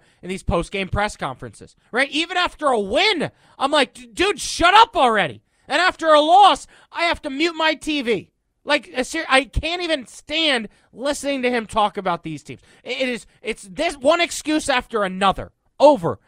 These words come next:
and over and over again. And Ron Rivera is the reason that the loss against the Eagle-, Eagles snowballed out of control and turned into a Thursday night massacre.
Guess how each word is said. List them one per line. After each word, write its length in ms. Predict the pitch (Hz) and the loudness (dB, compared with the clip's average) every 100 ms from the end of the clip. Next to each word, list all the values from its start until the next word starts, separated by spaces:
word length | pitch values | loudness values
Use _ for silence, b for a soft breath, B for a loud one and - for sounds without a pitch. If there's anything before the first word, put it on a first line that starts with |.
| - | -6
and 160 | 214 | 2
over 320 | 247 226 196 | 6 6 4
and 120 | 190 175 | 0 0
over 300 | 156 135 120 | -2 -4 -12
again. 280 | 104 101 _ _ _ _ _ _ _ _ _ _ _ _ _ _ _ _ _ | -14 -20 _ _ _ _ _ _ _ _ _ _ _ _ _ _ _ _ _
And 260 | 214 220 175 - _ _ _ | -2 -2 -4 -14 _ _ _
Ron 320 | 131 208 339 349 | -4 0 2 2
Rivera 560 | 277 311 262 196 190 _ _ | 4 4 4 4 0 _ _
is 140 | 208 190 | -12 -8
the 120 | 214 | -6
reason 520 | 262 349 220 190 165 b b | -4 -4 -2 -4 -6 b b
that 180 | 196 - | -4 -2
the 80 | 220 | -2
loss 320 | 220 294 294 | 0 0 -2
against 260 | 285 285 - | -8 -10 -10
the 160 | 277 | -6
Eagle-, 320 | 311 277 247 - | -4 -2 -2 -2
Eagles 420 | 285 302 214 196 | -4 0 0 -2
snowballed 540 | - 262 285 277 269 | -2 2 4 4 2
out 160 | 262 254 | 2 0
of 60 | 240 | -2
control 680 | 220 - 285 254 175 156 _ _ _ | -10 0 2 4 2 -2 _ _ _
and 160 | 185 202 | -10 -4
turned 220 | 233 247 | -4 -2
into 260 | 240 214 208 | -4 -2 -4
a 60 | |
Thursday 420 | 190 233 226 220 | -2 -2 -2 -2
night 320 | 202 185 180 180 | -2 -2 -2 -4
massacre. 640 | 240 277 - 269 269 262 | -2 -2 -2 -2 -2 -2